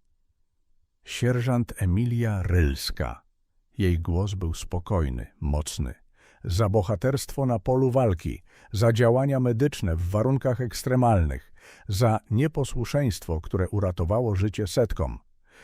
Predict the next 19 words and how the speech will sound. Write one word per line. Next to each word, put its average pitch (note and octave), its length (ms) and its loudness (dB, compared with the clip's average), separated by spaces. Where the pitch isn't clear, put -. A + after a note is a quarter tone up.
Przyznaje G#2+ 560 0
krzyż B2 320 0
zasługi A#2 500 0
za A#2 140 2
męstwo. D#2 720 0
Oklaski A2+ 640 -2
wybuchły, F#2 600 -2
ale F#2+ 240 2
Lewicka F#2+ 500 0
nie F#2+ 160 2
skończyła. E2+ 720 -2
Ponadto F2+ 680 0
w F#2 160 -4
uznaniu A#2 520 2
umiejętności, A2+ 1000 -2
odwagi G#2+ 640 0
i F#2+ 240 -4
etyki A#2 520 -2
służby F2 800 0